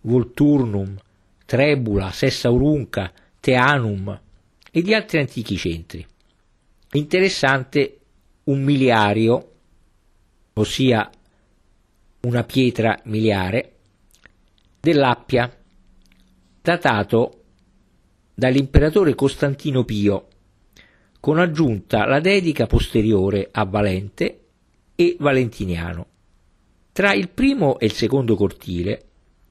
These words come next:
troviamo poi un vestibolo, con sculture e rilievi, tra cui notevoli quelli con scene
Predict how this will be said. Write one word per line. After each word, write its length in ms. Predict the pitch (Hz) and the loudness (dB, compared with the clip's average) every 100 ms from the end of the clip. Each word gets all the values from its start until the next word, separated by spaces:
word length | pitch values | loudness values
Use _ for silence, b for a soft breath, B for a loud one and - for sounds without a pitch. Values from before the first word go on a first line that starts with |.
| _ _ _ | _ _ _
troviamo 440 | - 226 135 113 180 | -2 0 2 0 0
poi 380 | 135 120 139 - | 2 2 2 -2
un 140 | 131 | -4
vestibolo, 840 | 127 127 - 95 87 92 95 - _ _ b b b b b b b - | -2 -4 -6 -8 -4 -4 -4 -8 _ _ b b b b b b b -4
con 160 | 165 | -2
sculture 760 | 160 - 208 - 240 214 156 - | -2 -4 -6 -2 0 2 0 0
e 120 | 127 | 0
rilievi, 640 | 110 98 85 82 82 85 - _ _ | 0 -2 -2 -2 -4 -8 -12 _ _
tra 180 | - - | -4 -4
cui 220 | - 120 | 0 0
notevoli 800 | 151 185 151 98 90 101 127 - | 0 -2 0 0 0 -2 -2 -4
quelli 360 | - 180 190 165 | -2 0 0 -2
con 560 | 147 143 131 127 - _ _ _ - | 0 -2 0 -2 -4 _ _ _ -20
scene 680 | - - 180 185 180 175 | -16 -2 0 0 0 -4